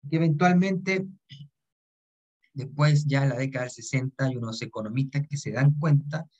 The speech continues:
de que esta idea de las ventajas comparativas presenta un problema, y es que obviamente el intercambio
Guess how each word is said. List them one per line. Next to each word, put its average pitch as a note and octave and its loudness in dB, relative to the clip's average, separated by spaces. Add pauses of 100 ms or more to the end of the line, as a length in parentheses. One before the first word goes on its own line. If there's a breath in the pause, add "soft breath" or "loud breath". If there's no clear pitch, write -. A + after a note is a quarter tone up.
(560)
de A#2 -6
que C3+ -4
esta C3+ 0 (180)
idea C#3 2
de C3 4
las A#2+ -8
ventajas C#3 -8
comparativas D3 0 (220)
presenta C#3 0
un B2 -6
problema, D#3+ 0
y C3+ -2
es C#3 -6
que C#3+ -4 (200)
obviamente C3+ 2
el B2+ -6
intercambio C3+ -4